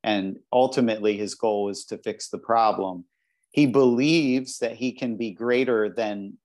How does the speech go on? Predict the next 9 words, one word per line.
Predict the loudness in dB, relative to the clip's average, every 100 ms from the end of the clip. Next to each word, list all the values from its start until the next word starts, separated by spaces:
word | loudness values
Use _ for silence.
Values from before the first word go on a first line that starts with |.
| -8
than | -4 -4
being, | 0 0 0 -2 -4 -8 -16 _
uh, | -6 -6 -6
just | -2 -2 0
a | 0
human | 2 0 0 0
being. | 2 2 0 -6 -18 _
I | -10
mean, | -6 -6 -6 -8